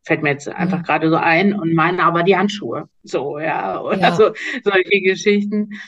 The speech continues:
Speaker 1: Und das, das passiert auch jedem Mal, das ist mir klar, aber es ist eben manchmal sehr gehäuft und so. Aber
Speaker 2: Ja.
Speaker 1: nichts, womit man nicht leben kann. Und meine Tochter lacht sich scheckig, das ist dann,
Speaker 2: Ja.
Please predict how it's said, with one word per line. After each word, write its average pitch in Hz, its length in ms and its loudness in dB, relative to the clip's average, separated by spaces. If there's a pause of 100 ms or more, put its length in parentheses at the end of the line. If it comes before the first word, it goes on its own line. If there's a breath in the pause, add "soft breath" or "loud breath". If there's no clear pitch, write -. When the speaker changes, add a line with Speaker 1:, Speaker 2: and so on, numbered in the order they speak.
(140 loud breath)
Speaker 1:
Und 185 380 -4
das, 202 300 -2
das 208 220 -2
passiert 254 520 0
auch 320 160 0
jedem 302 240 -4
Mal, 269 160 -4
das 226 200 -8
ist - 200 -16
mir 185 140 -4 (100)
klar, 208 480 0
aber 202 140 -2
es 202 140 -8
ist - 180 -18
eben 202 220 -2
manchmal 196 880 -2 (440)
sehr 185 280 0
gehäuft 190 760 -2
und 175 500 -10 (120)
so. - 320 -14
Aber 214 320 2 (120)
Speaker 2:
Ja. 180 260 -8 (480)
Speaker 1:
nichts, 214 320 -6
womit 180 280 -4
man 160 160 -2
nicht 165 140 -4
leben 208 280 4
kann. 202 280 0
Und 180 320 -4
meine 170 280 -2
Tochter 190 340 -2
lacht 175 240 -4
sich 165 160 -12
scheckig, 208 320 -8
das 180 200 -10
ist 165 180 -10
dann, 170 400 -2
Speaker 2:
Ja. - 140 -8